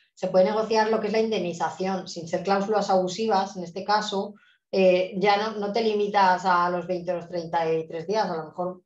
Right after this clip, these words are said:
consideras que lo que estás ofreciendo es mucho más, o, y entonces la indemnización, si te despiden, es más alta,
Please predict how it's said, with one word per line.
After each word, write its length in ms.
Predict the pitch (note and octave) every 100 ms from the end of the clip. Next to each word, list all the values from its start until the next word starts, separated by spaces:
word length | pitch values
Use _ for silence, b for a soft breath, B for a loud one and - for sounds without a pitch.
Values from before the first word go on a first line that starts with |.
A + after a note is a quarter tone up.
| -
consideras 480 | G#3 F#3+ F#3+ G3+ G3+
que 60 |
lo 80 | G3
que 60 | F3+
estás 200 | F#3 F#3
ofreciendo 800 | G3 G#3 G#3 G#3+ A3 A#3 A#3 B B B B
es 160 | G#3+ G3+
mucho 360 | A#3 A#3 G3+
más, 480 | F3+ G#3+ G#3+ - -
o, 320 | - - - -
y 80 | F3+
entonces 440 | E3 F3+ F#3 G3 G3
la 340 | G3 G3 G3
indemnización, 720 | F3 F3+ E3+ F3+ F3+ G3 G#3+
si 160 | A3 G3+
te 80 | G#3
despiden, 640 | G3+ - A3 A3+ A#3+ A#3+
es 540 | G#3+ G3+ G3+ G3 F#3 E3+
más 220 | E3 -
alta, 420 | A#3 A#3+ - B2+